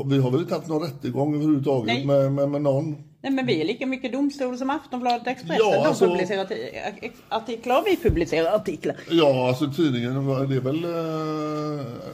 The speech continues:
Speaker 1: Aftonbladet har ju Aschberg som åker runt och konfronterar folk.
Speaker 2: Ja, men jag menar, de kan ju
Speaker 1: Det,
Speaker 2: se-
Speaker 1: det är ju helt okej, tydligen.
Speaker 2: De kan
Speaker 1: Han
Speaker 2: sänka en finansman på tre sekunder,
Speaker 1: Ja,
Speaker 2: liksom.
Speaker 1: ja, ja. Och han, gödselspridaren på E T C, liksom,
Speaker 2: Ja, ja, ja.
Speaker 1: vad fan, de hängde ut, eh,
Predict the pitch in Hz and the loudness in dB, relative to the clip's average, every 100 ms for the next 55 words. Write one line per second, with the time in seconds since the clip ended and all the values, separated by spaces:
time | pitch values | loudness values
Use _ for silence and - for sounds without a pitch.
0 | - 131 - 151 - 113 110 127 151 143 | -12 -10 -4 -4 -2 0 0 2 0 0
1 | 135 - 127 135 147 139 156 160 139 139 | -2 0 2 2 2 0 0 0 -2 -2
2 | 147 139 151 160 139 151 143 147 147 151 | -2 0 -2 -2 0 2 2 2 0 0
3 | 254 233 220 208 190 180 151 160 143 143 | -2 0 0 0 0 0 -2 -2 2 4
4 | 135 131 151 190 185 175 180 165 185 185 | 6 6 6 4 2 0 0 0 -2 -4
5 | 180 165 165 214 160 123 151 165 165 160 | -2 0 2 2 4 2 2 0 0 -2
6 | 170 165 247 277 190 185 196 226 190 220 | 0 0 0 -2 -4 -4 -2 -2 -2 -2
7 | 285 117 - 110 147 165 135 120 110 110 | 0 2 2 2 2 2 0 0 -2 -6
8 | 127 123 127 131 131 131 120 107 110 113 | -6 -2 0 2 2 2 0 -2 -6 -10
9 | - - - - 147 135 113 - 113 110 | -18 -20 -8 0 0 2 -4 -2 -2 0
10 | 113 113 127 120 - 104 - 117 143 143 | 0 2 2 2 0 -6 -6 -4 -4 -2
11 | 139 165 170 135 131 131 143 135 127 120 | 2 4 4 2 2 2 2 2 2 0
12 | 127 143 151 185 175 151 - - | 0 0 4 4 4 2 -4 -2